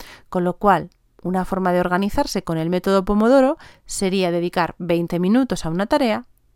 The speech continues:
diez min-, cinco minutos de descanso, ¿vale? Tiene que haber un poco de proporción. Pero esos plazos los marcas tú, es decir, según estés de un, en una racha de más o menos concentración o la tarea en sí te requiera o tengas tu facilidad para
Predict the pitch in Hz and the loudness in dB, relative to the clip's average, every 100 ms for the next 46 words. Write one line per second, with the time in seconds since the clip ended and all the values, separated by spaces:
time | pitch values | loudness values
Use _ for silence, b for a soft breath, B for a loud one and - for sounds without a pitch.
0 | _ _ 202 170 185 180 202 185 - - | _ _ -10 -4 -2 -2 -4 -6 -8 -6
1 | 226 208 202 196 170 170 196 165 151 - | -2 0 0 -2 -4 -6 -6 -6 -8 -10
2 | 165 117 - - - 180 214 180 160 160 | -10 -10 -14 -18 -14 -12 -8 -8 -4 -2
3 | 165 165 165 160 156 180 - 165 165 - | -2 -2 -4 -6 -6 -12 -8 -8 -8 -10
4 | 165 165 B B B 233 262 302 - 262 | -10 -12 B B B 2 2 2 2 2
5 | 277 240 185 175 175 170 - - - _ | 2 -2 -4 -4 -4 -6 -12 -12 -14 _
6 | _ - 156 151 - - B B B _ | _ -10 -8 -10 -10 -14 B B B _
7 | _ - 170 170 185 196 - - - 202 | _ -4 -2 0 0 0 0 0 2 2
8 | 185 175 180 185 - 190 180 170 185 - | 2 2 0 0 -2 0 0 2 0 0
9 | 180 170 185 175 175 175 165 - 170 160 | -2 0 2 2 0 -2 -2 -4 -6 -6
10 | 160 151 151 190 302 - - 180 175 165 | -6 -6 -4 0 0 -2 -2 0 0 -2
11 | 151 151 175 165 165 - 175 165 165 156 | -2 -2 -2 -2 -4 -6 -6 -6 -6 -8
12 | 170 160 156 151 214 _ - 170 165 - | -4 -2 -2 -4 -10 _ -4 -4 -4 -6
13 | 170 180 - 160 160 165 160 - B B | -8 -6 -6 -6 -2 -2 -4 -14 B B
14 | B _ 190 170 160 - | B _ 0 2 -2 -6